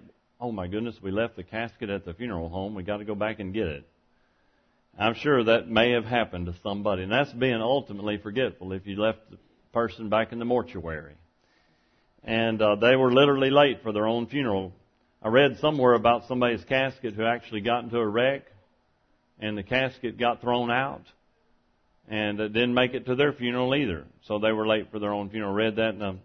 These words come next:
in, uh, some sort of article. But guess what you're not gonna be late for?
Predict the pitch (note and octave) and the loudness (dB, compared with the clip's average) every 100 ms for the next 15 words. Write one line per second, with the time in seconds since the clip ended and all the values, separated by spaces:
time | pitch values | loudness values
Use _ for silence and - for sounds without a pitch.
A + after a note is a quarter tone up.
0 | _ G2 G2+ F#2+ F#2+ F#2+ - A2 G#2 G2+ | _ -14 -10 -6 -6 -6 -10 -10 -6 -4
1 | F#2+ G2+ G2+ G2+ A#2 A#2 _ _ _ _ | -2 -2 -2 -8 -16 -16 _ _ _ _
2 | _ - A#2 B2 C3 - C3+ - A2+ A#2 | _ -6 -2 0 0 0 -2 0 0 0
3 | G#2 G#2 G2 F#2 D#2+ - E2 D2 | 0 -4 -2 -2 -6 -8 -12 -14